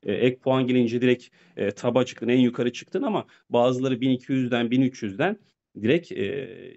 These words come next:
iki yüz altmış bir puan gibi, e, yine Türkiye'de full yapsan alamayacağın puanı alıyorsun.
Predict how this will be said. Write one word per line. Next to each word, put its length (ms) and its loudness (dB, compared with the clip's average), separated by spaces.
iki 260 -10
yüz 160 2
altmış 380 -2
bir 120 0
puan 360 0
gibi, 300 0
e, 100 -6
yine 260 0
Türkiye'de 600 0
full 240 0
yapsan 520 0
alamayacağın 720 0
puanı 320 0
alıyorsun. 480 0